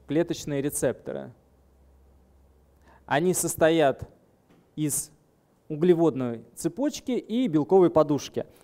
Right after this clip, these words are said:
И вот эти вот рецепторы, они как раз-таки блуждают по мембране клетки, а, контактируют с теми молекулами, которые хотят проникнуть внутрь клетки, и это проблема.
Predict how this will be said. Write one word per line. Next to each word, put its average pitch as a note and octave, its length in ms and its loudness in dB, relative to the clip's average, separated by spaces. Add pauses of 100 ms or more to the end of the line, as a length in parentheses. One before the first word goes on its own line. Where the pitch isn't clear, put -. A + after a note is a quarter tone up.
И - 40 -2
вот C#3 100 0
эти E4+ 180 6
вот C#4+ 160 2
рецепторы, F#3+ 480 4
они D3+ 160 2
как D3 160 0
раз-таки C#3+ 400 0
блуждают A#2+ 640 2
по B2 60 0
мембране A2+ 500 0
клетки, B3+ 640 4 (400)
а, A#2+ 480 2 (580)
контактируют F3 680 2
с - 60 -6
теми D3+ 300 2
молекулами, C3 480 2
которые B2 280 -2
хотят B2 260 -2
проникнуть A#2+ 480 -4
внутрь A#3+ 260 -4
клетки, B3 420 0 (400)
и D3 60 2
это F3+ 200 2
проблема. B2 540 -2